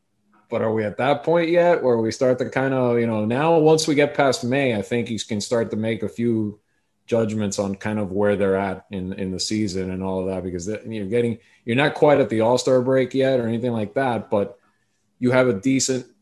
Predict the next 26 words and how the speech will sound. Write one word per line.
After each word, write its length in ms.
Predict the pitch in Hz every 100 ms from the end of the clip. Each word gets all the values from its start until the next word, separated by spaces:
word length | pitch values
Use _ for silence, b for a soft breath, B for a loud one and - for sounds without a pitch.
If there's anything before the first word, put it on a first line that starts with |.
| -
chunk 420 | - 127 123 110
of, 320 | 107 104 104
of 120 | 98
a 40 | 101
size 380 | 127 120 113 110
of 80 |
a, 420 | 104 98 98 98 110
a 40 |
sample 360 | - 135 110 104
size 420 | 101 95 92 92
of, 340 | - 101 101
of 260 | - 101 92
seeing 400 | - 117 113 107
where 180 | 107 110
guys 340 | 104 104 101
are 100 | 101
at 300 | 104 107 104
and 100 | 98
what 200 | 95 104
they've 200 | 104 92
done, 380 | 87 101 101 95
both 260 | 92 101 104
on 160 | 104
the 60 | 101
mound 480 | 101 104 107 107 104
and, 400 | 98 92 92